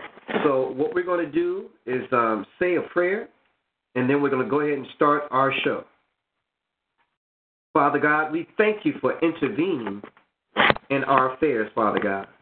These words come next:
We ask that you shine your light on tonight's show. We ask that you guide our tongue, Father God.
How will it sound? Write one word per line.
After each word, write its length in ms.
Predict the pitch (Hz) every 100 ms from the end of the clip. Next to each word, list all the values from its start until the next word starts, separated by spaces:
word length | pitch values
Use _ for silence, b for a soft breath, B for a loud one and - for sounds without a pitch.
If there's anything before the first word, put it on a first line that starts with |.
| _ _ _ _ _ _ _
We 180 | 117 123
ask 280 | 131 143 147 -
that 260 | 135 127
you 320 | 143 131 117 110 _ _ _ - - - -
shine 260 | 147 156
your 140 | 151 135
light 240 | 143 143
on 180 | 139 131
tonight's 300 | 127 123 - -
show. 200 | 76 - - _ _ - _ _ -
We 60 |
ask 220 | 131 131 -
that 180 | 127
you 80 | 127
guide 260 | 113 131 123
our 200 | 113 -
tongue, 400 | 151 156 165 175 _ _ _ -
Father 240 | 147 147
God. 320 | 147 156 156